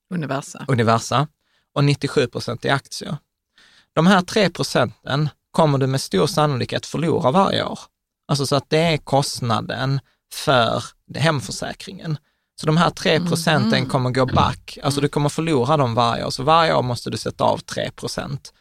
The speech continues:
Speaker 2: till den här och du kommer bli av med den. Förutom om det inträffar en svart svan. För då kommer denna göra typ fyrtio gånger pengarna.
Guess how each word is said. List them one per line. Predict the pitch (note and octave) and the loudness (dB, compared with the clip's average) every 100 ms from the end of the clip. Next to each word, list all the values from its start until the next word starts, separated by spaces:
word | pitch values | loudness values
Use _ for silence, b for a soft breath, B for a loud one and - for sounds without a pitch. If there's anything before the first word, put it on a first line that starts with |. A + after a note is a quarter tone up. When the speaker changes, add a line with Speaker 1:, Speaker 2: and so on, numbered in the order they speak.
| _ _ | _ _
Speaker 2:
till | - B2 - | -2 -2 0
den | D#3 | 2
här | G#3 G#3 | 4 2
och | C#3+ | 0
du | C3+ | 0
kommer | B2 A2+ | -2 -2
bli | B2 | -2
av | - | -2
med | - - | -4 -10
den. | D#3 - _ _ _ _ _ _ _ _ - | -12 -14 _ _ _ _ _ _ _ _ -4
Förutom | - F3+ F#3 G#3+ G#3+ - A#2+ C3+ | 2 4 6 4 4 2 4 4
om | D3 D#3+ C3+ | 4 2 4
det | C3+ | 2
inträffar | D3+ D3+ - A#2+ - | 2 -2 -4 -4 -4
en | A#2+ | -6
svart | - A#2 - | 0 0 0
svan. | - - - F3+ - _ _ _ _ _ _ - | 0 4 4 4 0 _ _ _ _ _ _ -10
För | - | 0
då | D#3 | 0
kommer | - F#3+ D3 C#3+ | 4 2 4 2
denna | D#3+ C3+ | 2 2
göra | C#3 C3 - | 2 0 -2
typ | B2 - | -8 -8
fyrtio | - - - - B2+ | 0 0 0 -6 -4
gånger | B2 A#2 B2+ | -2 -2 -2
pengarna. | - F#3+ B2+ - - | 0 0 0 -6 -8